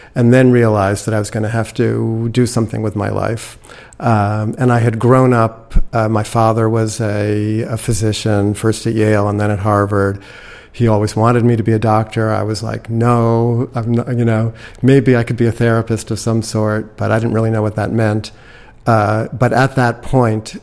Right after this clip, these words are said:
uh, something in me, uh, became willing. Um,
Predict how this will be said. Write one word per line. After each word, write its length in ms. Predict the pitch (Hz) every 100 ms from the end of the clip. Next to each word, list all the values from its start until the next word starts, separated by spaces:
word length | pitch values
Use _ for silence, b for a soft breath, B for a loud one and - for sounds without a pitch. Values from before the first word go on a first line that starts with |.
| -
uh, 300 | 120 117 117
something 480 | - 123 113 117 110
in 180 | 110 110
me, 460 | 104 107 104 - - - - 135 -
uh, 380 | 123 117 117 117
became 480 | 113 113 - 110 110
willing. 560 | 110 104 98 101 113 - B B B B
Um, 880 | - 110 110 110 110 110 107 110 117